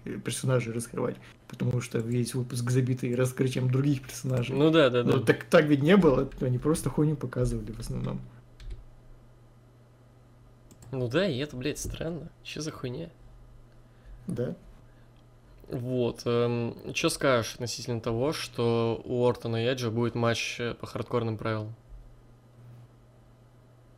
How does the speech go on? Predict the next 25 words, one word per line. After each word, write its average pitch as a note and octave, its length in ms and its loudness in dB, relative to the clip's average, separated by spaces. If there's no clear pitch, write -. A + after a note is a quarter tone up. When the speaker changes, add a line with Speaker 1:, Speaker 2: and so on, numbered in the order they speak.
Speaker 1:
М, C3 640 2
я B2 180 4
даже C3 240 -2
не D3 80 0
знаю. B2+ 380 0
Speaker 2:
Вообще, - 280 2
в - 40 -10
принципе, D#3 320 4
ты C#3 220 0
более-менее... C3 760 0
Ну, D#3 120 -2
ты - 120 -16
щас - 260 -8
мало G3 200 2
следишь, A#2+ 400 -10
ты C3 120 -2
в - 80 -10
курсе, A#3 280 -6
ну, C3+ 360 -4
насчет A#2 280 -6
их - 80 -16
сюжета A#2 440 -10
вообще B2 260 -10
хоть - 200 -14
как-то? - 300 -14